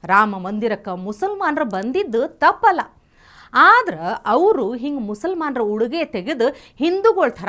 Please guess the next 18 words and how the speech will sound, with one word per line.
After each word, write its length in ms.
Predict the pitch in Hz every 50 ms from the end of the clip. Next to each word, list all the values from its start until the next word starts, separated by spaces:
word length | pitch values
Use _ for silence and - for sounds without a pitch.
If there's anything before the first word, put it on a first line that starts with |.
| 214
ಬರಬೇಕು. 720 | 311 349 381 403 381 381 349 - 339 339 330 - _ _ _ _ _ 190 180
ದೇವಸ್ಥಾನದ 640 | 226 269 294 311 302 - - 254 214 208 202 190 190
ಡ್ರೆಸ್ 360 | 170 - 220 269 370 - -
ಕೋಡ್, 280 | - - 254 226 208 202 202 196 185 - - - -
ನಿಯಮ 360 | 254 339 415 440 415 381 285 254 254 - -
ಇದೆಲ್ಲ 260 | 247 214 269 320 359 349
ಪಾಲಿಸೋದಾದ್ರ 760 | 359 - 240 233 285 381 403 - 466 453 440 427 330 233 262 349 - - - _ _
ಅವ್ರಿಗೂ 460 | 381 427 466 494 480 440 403 403 453
ಎಂಟ್ರಿ 400 | 466 466 480 494 494 494 453 466
ಕೊಡ್ರಿ, 240 | 466 466 - 403 370 339 - _ _ _ -
ಇಲ್ಲಾಂದ್ರ 440 | 440 466 466 440 330 262 240 233 320
ಸೇರಿಸ್ಬೇಡ್ರಿ 720 | 370 - - 440 466 523 523 480 - 349 359 330 311 311
ಅಂತ 120 | 320 302 -
ಸಹಿತ 240 | 359 440 466 - 359 349 349 - _ _ 302
ಜನಾಭಿಪ್ರಾಯ 680 | 285 370 392 403 415 403 320 349 339 - 302 277 320 370
ಬಂದದ 300 | 381 427 403 370 330 269
ನೋಡ್ರಿ. 260 | 247 220 196 202 180 165 - _ _ _ _
ನೀವೇನಂತೀರಿ? 680 | 311 381 453 453 453 440 415 415 415 415 381 370 392